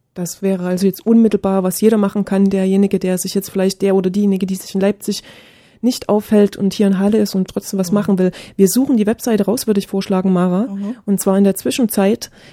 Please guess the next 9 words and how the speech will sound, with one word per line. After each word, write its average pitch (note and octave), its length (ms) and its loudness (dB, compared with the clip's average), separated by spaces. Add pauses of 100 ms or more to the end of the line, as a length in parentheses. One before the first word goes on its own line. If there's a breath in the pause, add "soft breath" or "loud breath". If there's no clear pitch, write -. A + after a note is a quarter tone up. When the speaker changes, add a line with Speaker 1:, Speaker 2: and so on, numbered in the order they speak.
(140 loud breath)
Speaker 1:
ähm, G3 440 0 (100)
bringen G#3 260 2
wir A#3+ 140 2
unseren G#3+ 320 2
Hörerinnen G#3 320 2
und G3 160 0
Hörern G#3+ 340 2 (280 soft breath)
Musik G3+ 400 0
nahe, E3+ 400 0